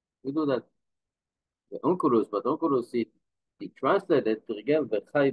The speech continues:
בהם," right? לחיי, what do you mean, חי בהם? Live with them. So he said, לחיי עלמא, to the, to the, to the world, the li-, the world that we're living in.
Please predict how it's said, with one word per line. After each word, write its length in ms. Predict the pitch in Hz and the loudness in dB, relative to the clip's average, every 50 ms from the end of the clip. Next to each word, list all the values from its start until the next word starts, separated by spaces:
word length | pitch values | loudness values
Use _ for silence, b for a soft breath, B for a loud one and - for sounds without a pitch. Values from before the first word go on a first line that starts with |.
| 113 - | 0 0
בהם," 460 | 113 104 - - 127 120 98 90 90 _ _ _ _ _ - | -2 -2 0 0 -2 -2 -2 -2 -8 _ _ _ _ _ -8
right? 200 | 95 101 101 - _ _ _ _ - | -6 -4 -4 -6 _ _ _ _ -6
לחיי, 800 | 101 107 107 104 - - 107 104 101 104 113 120 147 175 180 - _ | -4 -4 -4 -4 -4 -4 -4 -2 0 2 2 2 2 0 -2 -8 _
what 160 | - 120 123 | -6 -6 -4
do 60 | 120 123 | -2 -2
you 60 | 117 | -2
mean, 160 | 120 113 110 - _ _ _ _ - | -2 -2 -4 -6 _ _ _ _ 0
חי 180 | - 120 113 110 - _ _ _ _ _ _ _ _ _ _ - | 2 2 2 0 -2 _ _ _ _ _ _ _ _ _ _ -2
בהם? 340 | 104 95 - 98 92 104 117 _ _ - | -2 -2 -2 -4 -6 -6 -8 _ _ -10
Live 280 | 104 107 113 113 101 92 95 | -4 0 0 0 0 -2 -6
with 160 | 98 101 - _ _ - | -8 -8 -10 _ _ -6
them. 280 | 98 98 123 185 220 - _ _ _ _ _ _ _ - - _ _ _ _ _ _ | -2 -2 -2 -2 -4 -8 _ _ _ _ _ _ _ -20 -20 _ _ _ _ _ _
So 80 | - - 95 98 | -20 -18 -12 -10
he 120 | 104 208 | -10 -8
said, 560 | - - 180 208 214 196 185 185 196 220 226 - _ _ _ _ _ _ _ _ _ _ _ _ _ _ _ _ _ _ _ _ _ _ _ _ _ _ _ _ _ - | -4 0 2 4 4 6 6 4 2 0 -2 -6 _ _ _ _ _ _ _ _ _ _ _ _ _ _ _ _ _ _ _ _ _ _ _ _ _ _ _ _ _ -6
לחיי 480 | 101 110 110 110 - 113 113 131 143 143 | -2 -2 -2 0 2 4 4 6 6 6
עלמא, 340 | 135 131 127 127 143 139 - - _ _ _ _ _ _ _ _ | 6 4 4 2 0 0 0 -2 _ _ _ _ _ _ _ _
to 100 | 104 98 92 | -18 -10 -6
the, 840 | 104 101 98 95 95 98 95 95 95 95 92 92 92 92 92 90 - - - | -2 -2 -2 -2 -2 -2 -2 -2 -2 -4 -4 -6 -8 -10 -12 -16 -16 -14 -12
to 100 | 98 92 - | -12 -12 -10
the, 280 | 95 92 92 92 90 90 - | -8 -6 -6 -6 -8 -8 -10
to 100 | 98 90 | -10 -6
the 100 | 95 95 | -6 -4
world, 380 | 95 107 131 143 131 117 92 - _ _ _ _ _ _ _ _ _ _ | 0 4 4 6 6 4 2 0 _ _ _ _ _ _ _ _ _ _
the 60 | 92 90 | -12 -8
li-, 320 | 101 117 - - - - _ _ _ _ _ _ _ _ - | -6 -6 -8 -8 -12 -20 _ _ _ _ _ _ _ _ -8
the 60 | 98 | 0
world 220 | 101 123 139 135 120 | 4 4 4 4 4
that 140 | 123 - - | 0 0 2
we're 140 | 110 113 131 | 2 2 4
living 300 | 147 131 117 113 107 - | 4 4 2 0 -2 -2
in. 260 | - 160 143 - 180 | 0 2 2 2 0